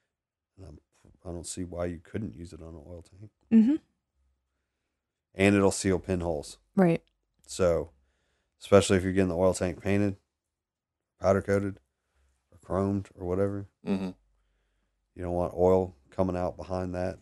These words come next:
Speaker 1: if there is a pinhole in it.
Speaker 2: Mm-hmm.
Speaker 1: I heard a story the other day about a guy who had a tank, had done some work to it, got it painted,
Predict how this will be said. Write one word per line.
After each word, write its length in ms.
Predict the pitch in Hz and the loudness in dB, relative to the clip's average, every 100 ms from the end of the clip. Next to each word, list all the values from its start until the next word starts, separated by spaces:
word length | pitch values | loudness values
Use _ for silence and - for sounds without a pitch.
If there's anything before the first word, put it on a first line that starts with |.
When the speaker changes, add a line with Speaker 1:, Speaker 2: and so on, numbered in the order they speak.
| - | -18
Speaker 1:
if 140 | 90 | -16
there 160 | - 90 | -10 -8
is 100 | 90 | -8
a 40 | |
pinhole 500 | 85 92 90 92 92 | -8 -8 -4 -2 -2
in 100 | 92 | -4
it. 140 | 92 87 _ _ 208 | -6 -10 _ _ 2
Speaker 2:
Mm-hmm. 400 | 196 190 190 262 - | 4 4 2 -2 8
Speaker 1:
I 40 | 107 | 10
heard 80 | |
a 40 | 113 | 10
story 300 | - 107 107 | 8 8 8
the 100 | 107 | 8
other 120 | 107 107 | 8 8
day 160 | 113 | 8
about 180 | 107 98 | 8 6
a 60 | 92 | 6
guy 220 | 98 98 | 6 6
who 60 | 95 | 6
had 180 | 98 92 | 4 2
a 60 | |
tank, 420 | 87 98 101 85 - _ | -2 -2 -2 -4 -10 _
had 100 | 98 | -2
done 160 | 98 98 | 0 0
some 160 | 98 | 0
work 220 | 95 101 - | 0 0 2
to 140 | 104 | 2
it, 200 | 104 95 | 4 4
got 160 | 98 92 | 6 6
it 100 | 80 | 6
painted, 440 | 104 101 101 104 | 0 2 2 0